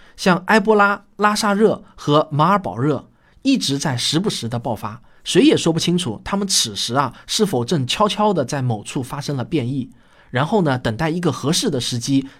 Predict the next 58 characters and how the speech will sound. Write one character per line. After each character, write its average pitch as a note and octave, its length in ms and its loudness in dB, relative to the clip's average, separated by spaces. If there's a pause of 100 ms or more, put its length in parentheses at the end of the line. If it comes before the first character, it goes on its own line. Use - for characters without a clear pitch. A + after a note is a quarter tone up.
灾 G3 300 -2
难 F3+ 160 0
性 C3 200 -4
的 G2 280 -8
大 C#3+ 120 0
爆 A2+ 160 -6
发。 G2+ 300 -10 (340)
今 C#4+ 200 0
天 C#4+ 180 4
我 F3 100 6
们 D#3 120 2
已 F#3 40 2
经 E3 140 -2
可 F3 140 -2
以 F3 80 2
明 G#2+ 200 -4
确， E3 320 -2 (240)
艾 D4+ 200 6
滋 A#3+ 160 -4
病 A#3+ 180 2
在 F#3+ 160 2
人 C#3 220 2
类 B3+ 120 2
当 F#3 160 0
中 F#3+ 160 0
出 G#3+ 200 -4
现 A#3 180 0
的 C3 80 0
时 C3 180 -2
间 F3+ 300 2 (180)
比 C3+ 140 0
过 A#3 240 4
去 G#3+ 180 2
以 A#2 220 -2
为 G#2 240 -4
的 D#3+ 240 0 (140)
要 F#3 240 0
早 G2+ 200 -4
得 G#2+ 140 -12
多。 F3+ 320 -2 (360)
因 B3 160 4
为 A3 360 6
曼 A3+ 220 4
彻 G#3+ 220 2
斯 A3+ 160 -2
特 G3+ 180 2
皇 D3+ 200 2
家 G3 180 2
医 G3+ 80 4
院 G#3 180 2
的 C3+ 80 0
研 B2+ 180 0
究 F3 140 4
人 C#3 140 0
员 A2+ 120 -2
就 B2 120 -6
发 A#2+ 180 -6
现， A#2+ 300 -6